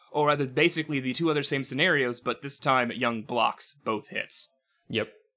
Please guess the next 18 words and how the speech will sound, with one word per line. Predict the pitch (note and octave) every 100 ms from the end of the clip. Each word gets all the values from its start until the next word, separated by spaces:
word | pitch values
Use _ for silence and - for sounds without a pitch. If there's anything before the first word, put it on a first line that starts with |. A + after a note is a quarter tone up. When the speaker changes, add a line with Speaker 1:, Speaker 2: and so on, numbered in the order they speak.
| _ _ _ _ _ _ -
Speaker 1:
Just | B2 -
to |
show | A#2+ B2+ B2
that | A#2+ B2+
Young | C#3+ C#3 C3
has | C3 -
had | C3+ B2+
his | A#2+
guard | A#2+ A2 A2+
up | G#2+
this | G#2+ A2
entire | A2 D#3 D#3+ A#2+
time. | - G#2 G#2 A2 _ _ _ _
Uh, | A2 A2+ G#2+ G#2 G2 G#2 _ _ _ _ _ _ _ - - -
and | B2 A#2+ A#2 A2+ A2 - _ _ _ _ C#3+
to | C3+
which | B2+ -
the, | D#3